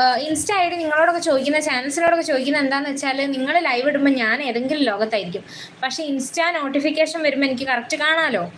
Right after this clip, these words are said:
അങ്ങനെയാകുമ്പോൾ ലിങ്ക് വഴി കയറാലോ, അതുകൊണ്ടാണ്. എൻ്റെ ഷെബീക്ക, അതെ, അതല്ല ഞാനും പറഞ്ഞേ. ശ്രീകുട്ട കഴിക്കുക, കഴിക്കുകയാണ്, അവൾ കഴിക്കട്ടെ. ഞാൻ ഈവനിങ് ഇടും. ഓ, വരാണ്ട് എന്താ? ഈവനിങ് എത്ര മണിക്കാ ഇടുക? എനിക്ക്, ആ,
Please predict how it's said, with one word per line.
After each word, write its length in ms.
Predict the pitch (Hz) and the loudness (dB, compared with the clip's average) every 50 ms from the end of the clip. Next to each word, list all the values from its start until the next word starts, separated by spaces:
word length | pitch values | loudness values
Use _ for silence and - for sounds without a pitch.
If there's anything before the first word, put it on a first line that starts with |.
| - - - - - - - 226 | -18 -20 -20 -20 -16 -6 0 0
അങ്ങനെയാകുമ്പോൾ 500 | 240 262 277 311 311 302 302 311 320 302 | 2 2 2 2 0 0 2 2 0 0
ലിങ്ക് 280 | 302 285 285 294 285 311 320 320 320 311 | 0 0 -2 0 2 4 4 4 4 2
വഴി 280 | 302 294 302 - 311 311 302 | 0 0 -2 -2 -4 -2 0
കയറാലോ, 420 | 320 320 330 311 269 220 185 185 180 160 190 226 | 2 2 2 2 0 0 -2 -4 -4 -4 -2 0
അതുകൊണ്ടാണ്. 520 | 226 254 262 262 269 247 214 190 180 175 180 - - - - - - - - - - - - - - - - - - - - - - - - - - - - - - - - - - - - - 269 277 | 2 2 2 2 0 -2 -2 -2 -4 -4 -6 -8 -12 -18 -20 -20 -20 -20 -20 -20 -20 -20 -20 -20 -20 -20 -20 -20 -20 -20 -20 -20 -20 -20 -20 -20 -20 -20 -20 -20 -20 -20 -20 -20 -20 -20 -12 -6 -4 -4
എൻ്റെ 180 | 294 302 302 294 294 | 2 4 4 4 4
ഷെബീക്ക, 540 | - 220 190 175 185 233 262 277 269 - 294 285 285 277 277 277 269 269 262 233 214 | 2 0 0 0 0 0 0 0 -2 -2 0 2 4 4 4 4 2 2 2 0 0
അതെ, 160 | 190 190 254 277 254 | 0 0 0 0 0
അതല്ല 300 | 190 185 196 240 285 339 339 | 0 -2 -2 0 0 0 0
ഞാനും 200 | 311 285 294 320 320 311 | 0 0 0 0 0 0
പറഞ്ഞേ. 300 | 294 269 269 269 254 240 240 | -2 -2 -2 -2 -2 -2 0
ശ്രീകുട്ട 360 | - 285 294 294 339 294 285 320 311 302 294 285 | 0 -2 0 0 -2 -4 -2 0 0 0 0 -2
കഴിക്കുക, 540 | 285 269 269 262 240 - - 285 247 220 226 226 | -4 -4 -4 -6 -8 -6 -4 -2 -2 -2 -2 0
കഴിക്കുകയാണ്, 480 | 262 262 277 277 277 - 381 330 277 254 | -2 -2 -2 -4 -4 -2 -2 0 0 0
അവൾ 100 | 247 277 294 302 | -2 -2 -2 -4
കഴിക്കട്ടെ. 460 | 277 262 247 240 - 269 277 233 190 170 - - - - - - - - - - 294 302 | -4 -4 -4 -4 -4 -4 -2 -4 -6 -8 -10 -16 -18 -18 -18 -18 -18 -20 -16 -8 -4 -2
ഞാൻ 220 | 330 359 392 392 349 302 | 0 0 0 -2 -2 -4
ഈവനിങ് 400 | 285 269 277 294 294 311 320 262 180 226 | -2 -2 0 0 0 0 -2 0 2 2
ഇടും. 200 | 233 220 233 226 - - - - - - - - 277 | 2 4 2 0 -2 -4 -12 -20 -20 -8 -2 2 4
ഓ, 20 | 294 302 311 320 330 320 302 | 6 8 8 10 10 8 6
വരാണ്ട് 380 | 277 262 254 262 262 269 277 285 | 6 4 2 2 0 0 -2 -2
എന്താ? 160 | 269 262 254 - 269 269 285 | -2 0 -2 -2 -2 -2 -2
ഈവനിങ് 360 | 294 285 320 339 359 370 370 349 | 0 0 0 2 2 2 2 2
എത്ര 160 | 349 330 320 330 | 2 2 2 2
മണിക്കാ 260 | 339 339 339 359 349 339 | 0 0 2 4 4 4
ഇടുക? 160 | 320 311 311 302 302 294 | 4 4 2 2 0 0
എനിക്ക്, 240 | 269 277 277 285 330 | -2 -4 -4 -4 -2
ആ, 260 | 330 311 311 302 285 | 0 0 2 2 2